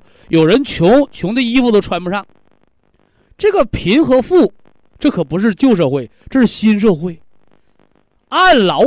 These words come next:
分配，是国家有政策呀。但是你懒惰的穷，你光靠吃国家救济，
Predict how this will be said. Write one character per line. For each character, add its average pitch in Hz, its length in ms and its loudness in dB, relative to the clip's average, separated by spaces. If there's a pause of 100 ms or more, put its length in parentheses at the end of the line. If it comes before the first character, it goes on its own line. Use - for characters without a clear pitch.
分 170 260 -2
配， 165 200 -6
是 165 100 -2
国 151 300 -6
家 294 200 -2
有 220 120 2
政 370 240 -4
策 262 200 2
呀。 202 140 -2 (1200)
但 403 160 0
是 403 80 0
你 370 100 -2 (160)
懒 208 340 -4
惰 403 240 4
的 294 120 2
穷， 233 340 -2
你 190 100 -6
光 269 240 -4
靠 277 160 -2
吃 262 180 -4
国 160 220 -8
家 202 240 -6
救 269 300 0
济， 180 240 -8